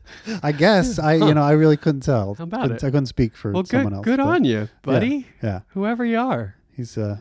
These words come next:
Speaker 1: he's, I think he, he may actually be one of the other Minute by Minute podcast dudes.
Speaker 2: Oh.
Speaker 1: So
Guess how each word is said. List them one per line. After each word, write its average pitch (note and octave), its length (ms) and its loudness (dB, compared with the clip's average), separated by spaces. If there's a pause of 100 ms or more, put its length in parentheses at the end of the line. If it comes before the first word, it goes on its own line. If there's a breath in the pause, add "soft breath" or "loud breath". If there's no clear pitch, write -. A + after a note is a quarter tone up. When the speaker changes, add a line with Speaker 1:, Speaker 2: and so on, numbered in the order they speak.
(220)
Speaker 1:
he's, B2 140 -10
I A#2+ 120 -6
think G3 200 -2
he, F3 80 -4
he C3 180 -2
may E3+ 220 2
actually D3+ 280 0
be B2+ 80 2
one B2 140 2
of A#2+ 60 0
the A#2 100 2
other A2 140 2
Minute A2+ 240 -2
by A2 120 -2
Minute G#2+ 340 -2
podcast G#2+ 500 -4
dudes. F#2+ 360 -8
Speaker 2:
Oh. A3+ 260 -6 (300 soft breath)
Speaker 1:
So G#2 480 0